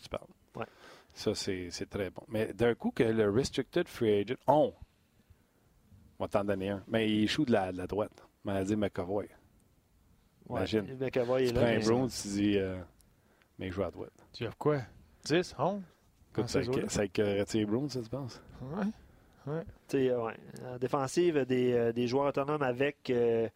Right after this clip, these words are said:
Speaker 2: avec, euh, compensation, c'est McAvoy, Provorov, Werenski, puis, euh, Trouba. Mais Trouba, euh, il est plus là, là. Il est avec les, euh, il a-tu signé avec les Rangers ? Oui, il a signé avec les Rangers. C'est comme Trouba.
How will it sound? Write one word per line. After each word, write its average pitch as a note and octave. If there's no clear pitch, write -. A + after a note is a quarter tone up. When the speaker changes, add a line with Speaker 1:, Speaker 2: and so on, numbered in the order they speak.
Speaker 2:
avec, A#2
euh, A#2+
compensation, B2
c'est C3
McAvoy, B2+
Provorov, B2
Werenski, B2
puis, A#2+
euh, A2+
Trouba. B2+
Mais D#3
Trouba, A#2+
euh, G#2+
il A2
est G#2
plus -
là, G2
là. F#2
Il -
est A#2
avec G#2
les, G#2
euh, F#2+
il A#2+
a-tu B2
signé G3+
avec B3
les A3
Rangers ? G3
Oui, C#3
il A#2
a G#2+
signé A2+
avec G2+
les G2+
Rangers. F#2+
C'est A2+
comme G#2
Trouba. G2+